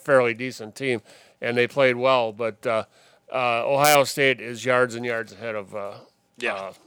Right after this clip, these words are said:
Speaker 1: uh, Ohio S-,
Speaker 2: Oh,
Speaker 1: uh,
Speaker 2: yeah.
Speaker 1: Washington State,
Speaker 2: Yes,
Speaker 1: excuse me,
Speaker 2: yes,
Speaker 1: so.
Speaker 2: yes.
Speaker 1: So.
Speaker 2: All right, uh, Brewers got a win yesterday, uh,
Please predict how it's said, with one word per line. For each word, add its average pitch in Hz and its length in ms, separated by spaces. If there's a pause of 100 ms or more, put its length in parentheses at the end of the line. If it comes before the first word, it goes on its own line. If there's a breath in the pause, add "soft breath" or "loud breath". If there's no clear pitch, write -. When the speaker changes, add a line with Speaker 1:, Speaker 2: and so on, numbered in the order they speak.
(720)
Speaker 1:
uh, 104 400
Ohio 107 240
S-, - 200
Speaker 2:
Oh, 127 100
Speaker 1:
uh, 107 40
Speaker 2:
yeah. 104 60
Speaker 1:
Washington 120 380
State, 107 300
Speaker 2:
Yes, 107 120
Speaker 1:
excuse 110 220
me, 95 140
Speaker 2:
yes, 98 360 (100)
Speaker 1:
so. - 60
Speaker 2:
yes. - 260
Speaker 1:
So. - 60 (600 soft breath)
Speaker 2:
All 135 120
right, 165 260
uh, 147 360
Brewers 170 340
got 170 180
a 160 40
win 175 200
yesterday, 170 640
uh, 147 60